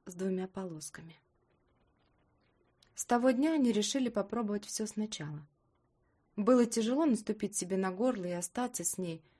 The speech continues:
но ради ребёнка Роман не только забыл о разводе, но и пообещал жене вскоре перевести её в их собственную квартиру. До сих пор помнил, с каким трудом ему далась продажа дома. Ведь дед, находясь при смерти, постоянно твердил:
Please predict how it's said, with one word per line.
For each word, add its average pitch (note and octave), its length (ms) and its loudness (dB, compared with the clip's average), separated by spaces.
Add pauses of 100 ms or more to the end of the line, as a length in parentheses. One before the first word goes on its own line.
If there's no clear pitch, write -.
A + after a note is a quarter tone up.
(280)
но A3 120 6
ради A3 240 4
ребёнка A3 460 2
Роман G3+ 320 2
не G3+ 80 4
только A3 340 -2
забыл F#3 360 -2
о F#3 40 0
разводе, E3 540 -4 (480)
но C#4+ 200 4
и C4 60 4
пообещал A3+ 640 2
жене G3+ 340 0 (120)
вскоре A3+ 380 0
перевести F#3+ 640 -2
её F#3+ 380 -2
в F3+ 160 -6
их - 100 -8
собственную A3 560 0
квартиру. D#3+ 560 -8 (880)
До A3 140 4
сих B3 220 0
пор C#4+ 180 6
помнил, B3+ 400 4
с - 60 -4
каким A3 340 0
трудом A3 380 2
ему F#3+ 180 0
далась F#3+ 360 -2
продажа G3 460 -4
дома. E3 380 -8 (560)
Ведь A3 220 2
дед, B3+ 240 2
находясь G3 500 -2
при A3 160 -4
смерти, G3 440 -4
постоянно A3 580 0
твердил: F#3 500 -4